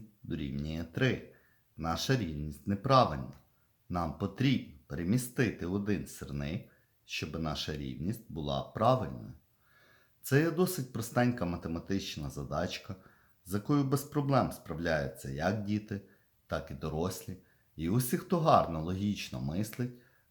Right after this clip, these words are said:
без проблем справляється з вирішенням даного завдання.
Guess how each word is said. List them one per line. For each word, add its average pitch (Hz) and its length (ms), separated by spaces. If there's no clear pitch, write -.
без 92 220
проблем 123 500
справляється 69 760
з 64 60
вирішенням 90 720
даного 65 460
завдання. 80 680